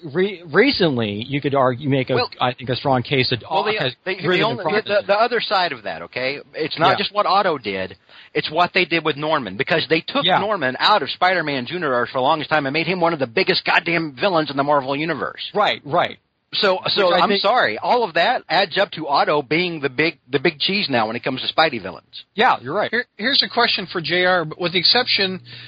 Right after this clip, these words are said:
Speaker 3: of the, the responsible for the Clone Saga and the newest revelation that he slept with his girlfriend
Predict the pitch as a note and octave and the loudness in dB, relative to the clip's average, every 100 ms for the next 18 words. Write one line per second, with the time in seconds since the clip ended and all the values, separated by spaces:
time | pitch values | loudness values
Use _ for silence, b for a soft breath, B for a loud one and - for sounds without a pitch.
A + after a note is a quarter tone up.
0 | B B D#3 E3+ D#3+ D3 C3+ C3 - - | B B 4 6 6 2 0 -6 -8 -10
1 | - E3+ D#3 C#3+ G2+ G#2 _ _ E3 D3+ | -16 -6 -2 -2 -4 -10 _ _ -16 -16
2 | - F3 - F#3+ F3+ F3 D#3+ F3+ C#3+ - | -10 -2 0 2 2 0 -4 -4 -4 -2
3 | F3+ F3 D3 E3+ D3 C#3 C#3 B B B | -2 0 2 4 4 2 -2 B B B
4 | B - D#3+ D3+ D3 D3+ E3 F3 E3 E3 | B -2 2 2 2 -2 -2 0 0 0
5 | D3 D3 C#3+ C#3 D3 B2+ B2 - D#3 C#3+ | -2 0 2 0 -2 -2 2 2 2 -2
6 | - C#3+ C3 A#2 B2+ A#2+ - F#2 D2+ | -4 -6 -4 -4 -4 -6 -8 -8 -10